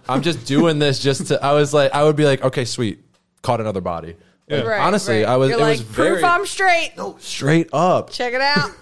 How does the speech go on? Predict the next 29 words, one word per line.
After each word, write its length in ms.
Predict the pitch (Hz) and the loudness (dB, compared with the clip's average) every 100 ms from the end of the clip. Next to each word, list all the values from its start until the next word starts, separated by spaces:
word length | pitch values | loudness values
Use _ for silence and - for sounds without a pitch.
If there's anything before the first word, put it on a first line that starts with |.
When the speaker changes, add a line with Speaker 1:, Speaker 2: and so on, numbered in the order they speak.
| _ _ - | _ _ -6
Speaker 3:
<laughs> 460 | 370 370 392 466 508 _ 139 | -2 0 0 -2 -4 _ _
Speaker 1:
Like, 320 | 143 135 - | 0 0 -4
literally, 400 | 127 156 165 147 | 0 2 4 4
it 40 | 135 | 4
was 200 | 127 127 | 2 -2
like, 220 | 120 - | -6 -6
it 80 | 120 | -4
was 140 | 127 117 | -4 -4
like 140 | 104 | -6
that. 300 | 113 98 - | -6 -8 -8
So 380 | 131 117 107 107 | -4 -2 -2 -4
I, 160 | 123 131 - | -6 -8 -14
I 60 | 139 | -14
mean, 420 | 143 135 127 120 | -12 -12 -14 -16
I 80 | 127 | -16
can't 240 | 135 175 175 | -12 -12 -10
even, 380 | 151 127 113 _ _ - | -12 -14 -18 _ _ -14
even 160 | 147 | -10
when 80 | 165 | -6
I 80 | 147 | -6
think 340 | - 127 123 | -6 -8 -8
back 300 | 104 104 117 | -6 -4 -4
on, 180 | 117 110 | -6 -6
like, 240 | 104 95 - _ _ _ | -6 -8 -10 _ _ _
maybe 280 | 98 98 107 | -8 -6 -4
some, 200 | 101 113 | -4 -2
like, 180 | 107 104 - | -2 -2 -6
wild 500 | 87 95 104 104 92 | -2 0 0 -6 -10
sex, 320 | 113 104 | -12 -10